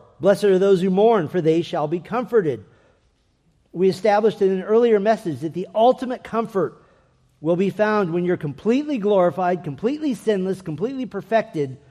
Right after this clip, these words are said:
and you're in the kingdom of Christ. Verse five, "Blessed are the lowly, for they shall inherit the earth." This one's a little more obvious. We said this means specifically inherit the land. This is a promise to Jews,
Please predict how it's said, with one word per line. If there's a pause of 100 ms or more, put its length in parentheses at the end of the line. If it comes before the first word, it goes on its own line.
(1000)
and
you're
in
the
kingdom
of
Christ. (2250)
Verse
five,
"Blessed
are
the
lowly,
for
they
shall
inherit
the
earth."
This
one's
a
little
more
obvious. (240)
We
said
this (240)
means
specifically
inherit
the
land.
This
is
a
promise
to
Jews,